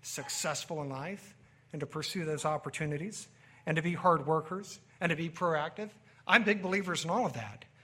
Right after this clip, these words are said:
But I also know that sometimes it's nothing we can do, and sometimes the stress and worry is for naught. So again, in those situations,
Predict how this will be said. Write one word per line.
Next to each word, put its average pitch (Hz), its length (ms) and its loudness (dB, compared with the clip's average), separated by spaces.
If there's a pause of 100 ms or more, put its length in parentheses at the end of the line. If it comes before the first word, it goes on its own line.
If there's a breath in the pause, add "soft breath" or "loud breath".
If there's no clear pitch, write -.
(460 soft breath)
But - 100 8
I - 40 12
also 220 260 8
know 190 140 8
that 185 180 4
sometimes 196 640 4
it's 165 180 -2
nothing 185 360 6
we 143 100 -2
can 135 160 -4
do, 120 280 -8 (400 soft breath)
and 156 140 -2
sometimes 196 520 2
the 147 60 -4
stress 160 320 0
and 147 100 -6
worry 151 200 0
is 135 60 -2
for - 140 -4
naught. 131 360 -6 (800 soft breath)
So - 140 6
again, 180 200 8
in 170 60 4
those 175 200 6
situations, 165 800 0